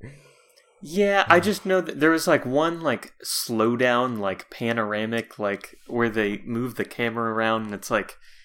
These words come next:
Speaker 1: he's, like, punching the guy with the spider arms.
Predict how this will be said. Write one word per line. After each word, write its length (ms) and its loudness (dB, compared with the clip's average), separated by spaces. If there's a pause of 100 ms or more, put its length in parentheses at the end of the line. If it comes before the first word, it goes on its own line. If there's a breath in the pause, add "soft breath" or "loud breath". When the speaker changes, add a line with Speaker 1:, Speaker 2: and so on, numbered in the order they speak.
(140 soft breath)
Speaker 1:
he's, 280 -2
like, 220 -4
punching 400 -6
the 60 -6
guy 400 -2
with 180 -8
the 80 -16
spider 540 -4
arms. 560 -8